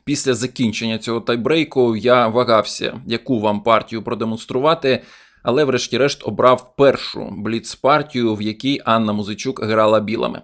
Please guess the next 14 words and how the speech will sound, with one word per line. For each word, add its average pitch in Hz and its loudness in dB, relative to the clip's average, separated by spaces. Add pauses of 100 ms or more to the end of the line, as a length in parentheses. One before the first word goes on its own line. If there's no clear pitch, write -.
(680)
Трошечки 151 2
про 127 0
те, 147 2
як 123 0
проходили 120 0
попередні 110 0
партії 104 -6
тайбрейку. 110 -2 (220)
Вони 143 0
були 139 2
дуже 123 -2
веселі, 113 -2 (480)
оскільки 120 -2
всі - -4